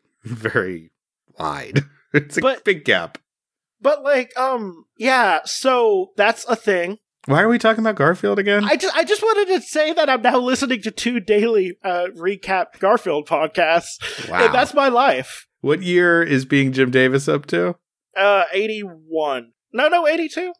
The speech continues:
Speaker 2: Eighty-one. I don't know. I just know that, I just know that they're three years in and, um, they have, like, about, uh, forty years until, if Jim Davis dies right now and they stop doing Garfield forever.
Speaker 1: If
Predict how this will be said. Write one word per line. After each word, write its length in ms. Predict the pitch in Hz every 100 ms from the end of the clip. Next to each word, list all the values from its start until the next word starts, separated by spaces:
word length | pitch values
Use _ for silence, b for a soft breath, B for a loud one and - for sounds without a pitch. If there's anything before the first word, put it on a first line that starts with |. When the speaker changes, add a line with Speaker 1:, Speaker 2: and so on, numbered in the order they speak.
| -
Speaker 2:
Eighty-one. 480 | 233 233 180 165 165
I 60 | 185
don't 160 | 220 170
know. 200 | 139 127 - _ _ _
I 120 | 226
just 240 | 302 381 285
know 180 | 294 262
that, 180 | 247 208
I 80 | 226
just 240 | 277 -
know 120 | 277 269
that 160 | 262
they're 120 | 254
three 320 | 226 208 240 240
years 300 | 240 226 185
in 280 | 196 226 220
and, 420 | 170 185 170 160
um, 540 | 160 156 147 135 120 _ _ _ - B B B
they 140 | 202
have, 260 | 196 208 202
like, 200 | 208 196
about, 520 | 185 151 185 175 143 - -
uh, 260 | 180 156
forty 400 | 135 - 175 180
years 600 | 185 190 185 190 - - _ _ _ _ -
until, 500 | 196 - 208 202 190 B B
if 180 | 254 -
Jim 200 | 285 226
Davis 320 | 269 247 220
dies 340 | 220 208 202
right 340 | 160 170 175 -
now 340 | 143 123 95 - _ _ _ -
and 160 | 208 220
they 100 | 220
stop 400 | - 226 226 233
doing 240 | 247 226
Garfield 500 | 196 190 - 190 185
forever. 540 | - 147 143 117 110 _ _ -
Speaker 1:
If 280 | 120 107